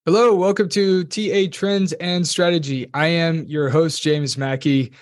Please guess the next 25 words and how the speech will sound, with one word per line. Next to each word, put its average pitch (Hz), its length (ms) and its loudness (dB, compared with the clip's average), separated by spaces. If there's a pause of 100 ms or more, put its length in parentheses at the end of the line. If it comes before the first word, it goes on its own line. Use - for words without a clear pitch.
(160)
I 139 60 -4
got 143 120 0
a 143 60 -2
solo 175 300 2
episode 156 600 -2
for 135 120 -10
you 147 100 -6
today. 143 320 -2
I'm 147 60 -2
gonna 139 100 -4
be 135 80 -2
talking 143 320 -2
about 135 220 0
the 131 100 -2
economy 135 480 0
a 135 80 2
little 135 140 2
bit, 127 240 0
what's 120 160 -4
going 131 300 -2
on 123 260 0
in 117 340 -8
tech 135 400 0
and 120 260 -6
hiring, 139 640 0